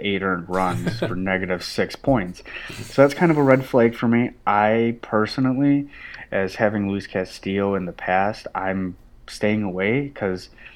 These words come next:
I've been down that road where he has great starts and he just blows up and gets you negative points. So I do agree he's not a top fifteen pitcher anymore. I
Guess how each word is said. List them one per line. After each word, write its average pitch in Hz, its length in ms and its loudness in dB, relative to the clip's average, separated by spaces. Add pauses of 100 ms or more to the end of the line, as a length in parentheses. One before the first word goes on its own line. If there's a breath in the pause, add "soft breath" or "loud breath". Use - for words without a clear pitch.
(220 loud breath)
I've 104 240 2
been 120 160 4
down 98 220 2
that 90 180 0
road 90 300 -2
where 92 320 -2
he 107 260 -6
has 98 280 -2
great 90 460 -4
starts 101 520 -2
and 92 440 -4
he - 160 -8
just 101 240 -8
blows 95 340 -4
up 90 160 -4
and 92 120 -4
gets 90 180 -10
you 92 80 -4
negative 90 460 -8
points. 101 420 -4 (500 loud breath)
So 92 540 2 (180)
I 104 120 4
do 117 180 2
agree 107 320 0
he's 98 300 -8
not 95 320 0
a 95 60 -8
top - 340 -6
fifteen 92 400 -6
pitcher 101 420 -6
anymore. 95 720 -4
I 92 200 -4